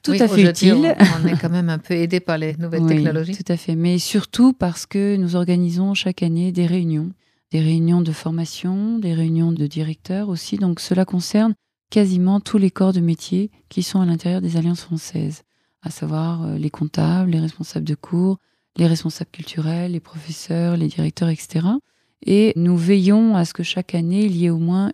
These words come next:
Speaker 1: une réunion pour, euh, ces corps de métier. Cela permet aux gens, d'une part, de se connaître, hein, de voir un petit peu les difficultés rencontrées dans chaque ville, parce qu'il y a une loi fédérale,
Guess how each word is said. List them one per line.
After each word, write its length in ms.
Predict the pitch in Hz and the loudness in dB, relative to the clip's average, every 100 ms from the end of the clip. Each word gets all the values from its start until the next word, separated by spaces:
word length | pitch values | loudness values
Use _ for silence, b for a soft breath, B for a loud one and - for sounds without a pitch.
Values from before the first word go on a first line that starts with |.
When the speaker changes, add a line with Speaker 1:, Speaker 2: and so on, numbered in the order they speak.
| - | -2
Speaker 1:
une 220 | 190 185 | 0 0
réunion 460 | 175 165 165 175 | 0 -2 -2 -4
pour, 320 | 185 - 175 170 | -6 -8 -6 -4
euh, 180 | 160 160 _ _ _ | -4 -6 _ _ _
ces 180 | - - | -12 -10
corps 220 | - 185 | -4 -4
de 80 | 180 | -2
métier. 520 | 160 160 - 190 214 - _ _ - | -2 -2 -2 -2 -2 -4 _ _ -12
Cela 260 | - 190 | 0 2
permet 380 | 190 196 190 196 | 2 2 2 2
aux 80 | 185 | 0
gens, 180 | 180 175 | -2 -2
d'une 220 | 170 156 | -4 -6
part, 200 | 170 170 | -4 -4
de 80 | 160 | -6
se 100 | 151 | -8
connaître, 500 | - 160 175 208 - | -2 0 0 -2 -6
hein, 140 | 170 160 _ _ - | -6 -8 _ _ -2
de 100 | 180 | 0
voir 460 | 175 208 214 208 | 4 4 6 6
un 100 | 196 | 2
petit 180 | 175 - | 0 -4
peu 260 | - - 202 | -4 2 4
les 140 | 180 | 4
difficultés 680 | 175 208 208 220 196 - 208 | 2 0 -2 -2 -2 2 4
rencontrées 580 | 196 175 180 175 - 190 | 4 2 0 -2 0 0
dans 140 | 180 | 0
chaque 280 | 165 - 180 | -2 -2 0
ville, 420 | 170 190 269 175 156 _ _ _ | 0 0 0 -2 -4 _ _ _
parce 220 | 170 165 | -4 -4
qu'il 420 | - 190 190 190 170 | -2 2 4 4 2
y 60 | |
a 20 | |
une 160 | 165 160 | -2 0
loi 200 | 170 185 | 4 4
fédérale, 600 | - 156 160 160 196 254 | 4 2 2 4 2 2